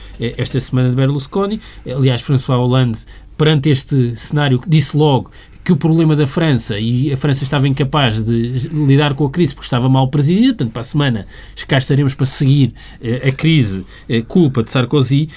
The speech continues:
e, e, portanto, o melhor a fazer é remover políticos eleitos e colocar, eh, tecnocratas de uma natureza específica, eh, que sejam, eh, delegados, eh, de, eh, de, de, de Frankfurt e de Berlim.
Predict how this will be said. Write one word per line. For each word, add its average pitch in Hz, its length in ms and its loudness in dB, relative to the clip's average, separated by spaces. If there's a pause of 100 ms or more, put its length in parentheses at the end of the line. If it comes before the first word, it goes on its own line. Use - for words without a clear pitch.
(140)
e, - 160 -6
e, 196 60 -8
portanto, 165 300 -4
o 180 40 -4
melhor 214 220 2
a 196 60 -4
fazer 190 340 0
é 107 100 -2
remover 180 600 0 (100)
políticos 151 440 -2
eleitos 208 480 0
e 185 80 -6
colocar, 170 520 -2 (240)
eh, 131 80 -6
tecnocratas 147 680 -2
de 127 80 0
uma 139 100 2
natureza 127 380 0
específica, - 560 -14 (420)
eh, 92 240 -14
que 117 300 -2 (120)
sejam, 127 640 -2
eh, 120 340 -4
delegados, 127 720 0 (300)
eh, 120 180 -4
de, 123 480 0
eh, 101 880 -8
de, 120 180 0
de, 127 260 2
de 127 200 0
Frankfurt 135 580 0
e 139 40 4
de 117 80 0
Berlim. 92 340 -4